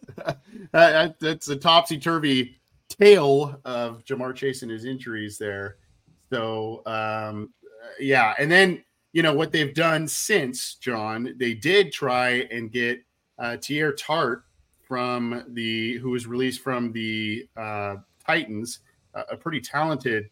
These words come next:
uh, defensive lineman that I think some people were surprised that he was gonna be out on the open market. I believe it was the Texans who, who swooped in and got him off of waivers in front of the Bengals. The Bengals put a claim in, but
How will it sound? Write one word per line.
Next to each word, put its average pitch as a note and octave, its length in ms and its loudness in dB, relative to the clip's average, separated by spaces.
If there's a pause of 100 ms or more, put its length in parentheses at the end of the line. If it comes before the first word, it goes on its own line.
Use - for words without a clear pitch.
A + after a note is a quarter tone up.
(100)
uh, - 100 -8 (120)
defensive B2+ 420 -8
lineman A#2+ 320 -2
that A2 100 -2
I G#2+ 60 -2
think A#2+ 160 -8
some C3+ 140 -6
people C3+ 220 -8
were G#2+ 80 -6
surprised A#2+ 440 -6
that A2+ 80 -6
he A2+ 100 -6
was A2 120 -8
gonna A#2 160 -6
be A2 160 -2
out A#2 120 0
on A2 60 -6
the A2 120 -6
open A2+ 200 -8
market. A#2 440 -2 (320)
I - 40 -20
believe C#3 180 2
it C3+ 40 8
was A#2+ 120 0
the G#2 80 -8
Texans C3 540 0
who, A2+ 100 -6 (180)
who B2 160 -8
swooped B2 380 -2
in B2 140 2
and A2 100 -2
got A#2 240 0
him B2+ 240 -2
off A#2 220 -2
of G#2 100 -10
waivers A2+ 600 -2 (280)
in A#2 80 -10
front B2+ 180 0
of A#2+ 60 0
the A2+ 140 0
Bengals. A2 240 -2
The A2+ 40 -6
Bengals A#2+ 400 -2
put C#3+ 200 2
a G#2+ 120 2
claim C3 400 0 (100)
in, B2 360 2
but A2 280 2